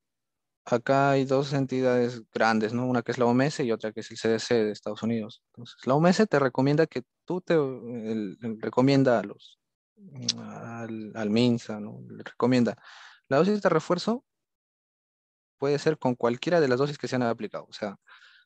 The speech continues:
si tú tenías, este, la dosis de Sinopharm,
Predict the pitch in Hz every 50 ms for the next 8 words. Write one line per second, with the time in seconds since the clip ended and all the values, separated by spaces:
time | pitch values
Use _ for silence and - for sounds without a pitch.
0 | _ _ _ - - 117 - 143 - 160 156 160 160 156 147 151 143 - - 131
1 | 127 123 123 120 117 113 123 127 127 135 135 131 - - 113 107 104 - - 123
2 | 135 151 151